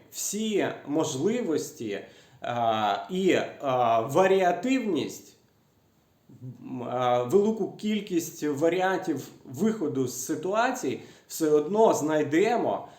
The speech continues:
ми переможемо. Вихід завжди є, його потрібно просто, е, сісти за стіл переговорів, е, зазначити всі дано, е,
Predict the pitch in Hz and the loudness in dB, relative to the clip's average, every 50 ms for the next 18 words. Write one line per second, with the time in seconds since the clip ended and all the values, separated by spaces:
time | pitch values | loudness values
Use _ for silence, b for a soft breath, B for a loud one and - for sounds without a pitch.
0 | B B - 151 202 226 220 208 202 175 180 170 160 156 165 202 226 254 247 - | B B 0 2 2 2 6 4 4 4 6 4 4 2 2 2 4 2 2 2
1 | - 143 127 113 110 104 92 - B B B B B B B 127 127 196 233 240 | 0 -4 -4 -4 -4 -6 -6 -8 B B B B B B B -6 -2 0 0 0
2 | 226 - 202 156 135 127 143 180 170 143 139 139 139 165 185 175 139 135 123 131 | 0 0 -2 -2 -2 -2 -2 0 0 0 -4 -6 -4 -2 -2 -2 -2 -6 -4 -4
3 | 170 208 220 220 156 127 123 135 147 135 170 170 131 - 147 - - 185 214 220 | -2 0 2 2 2 2 0 0 0 0 -2 -2 -2 -4 -4 -2 -2 -4 -4 -2
4 | 185 170 143 - - - 147 170 190 214 214 - - - 143 123 - - B B | -2 -2 -2 -2 -2 0 2 2 2 2 0 -2 -4 -2 -2 -2 -2 -4 B B
5 | B B B B B B B B _ - - 131 127 123 120 117 113 113 117 - | B B B B B B B B _ -8 -4 -2 0 2 2 2 0 -2 -6 -10
6 | - - - - 185 208 196 - - - 147 143 135 127 123 123 - 120 110 120 | -12 -10 -6 -4 -4 -4 -4 -6 -4 -2 0 2 2 2 0 0 -2 -8 -4 0
7 | 151 165 165 151 135 113 95 - - - - - _ _ _ _ _ _ _ _ | 4 4 6 6 4 2 0 -2 -6 -12 -18 -20 _ _ _ _ _ _ _ _
8 | _ _ - - - - - - 202 202 175 143 117 107 - 156 147 151 143 - | _ _ -14 -10 -10 -10 -6 -2 0 2 2 2 0 -2 -4 -2 0 0 -2 -2
9 | - - 185 208 233 240 233 - - - - - - - b b b b b b | -4 -6 -6 -2 0 2 2 2 0 -2 -6 -12 -20 -20 b b b b b b
10 | b b _ _ _ _ _ - 156 147 139 127 123 123 117 110 113 - - - | b b _ _ _ _ _ -4 -2 2 2 4 4 4 2 0 -2 -6 -12 -20
11 | - _ _ _ _ _ _ _ _ _ - 113 185 185 - 131 156 196 220 214 | -20 _ _ _ _ _ _ _ _ _ -2 2 2 2 2 2 2 4 4 4
12 | 214 208 - 190 175 170 - 160 151 135 123 120 - - - - - - - - | 4 2 0 -2 -4 -2 0 0 2 2 0 -2 -4 -12 -18 -14 -10 -8 -6 -4
13 | 214 214 196 151 127 160 165 170 175 196 220 233 240 226 - 113 - - B B | -2 -2 -2 2 6 6 6 6 6 4 2 4 4 4 4 2 0 -4 B B
14 | B B B B B B - - - 123 123 117 113 113 104 - | B B B B B B -12 -6 -4 0 0 2 2 2 2 0